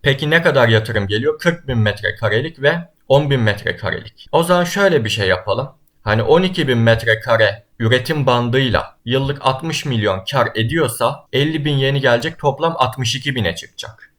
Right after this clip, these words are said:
Burada oran orantı yaptığımda üç yüz on milyon çıktı. O zaman şimdi F K'yı hesaplayalım. Yıllık kar üç yüz on milyon. Ödenmiş sermaye otuz altı milyon. Bölelim. Hisse başı kar sekiz T L. Sekiz F K ile fiyatlansa altmış dört T L.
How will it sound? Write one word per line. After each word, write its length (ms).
Burada 360
oran 260
orantı 400
yaptığımda 520
üç 340
yüz 140
on 160
milyon 380
çıktı. 340
O 120
zaman 160
şimdi 240
F 240
K'yı 240
hesaplayalım. 560
Yıllık 420
kar 240
üç 240
yüz 120
on 160
milyon. 360
Ödenmiş 420
sermaye 500
otuz 300
altı 280
milyon. 400
Bölelim. 400
Hisse 400
başı 280
kar 160
sekiz 420
T 80
L. 220
Sekiz 460
F 200
K 200
ile 200
fiyatlansa 880
altmış 460
dört 300
T 60
L. 180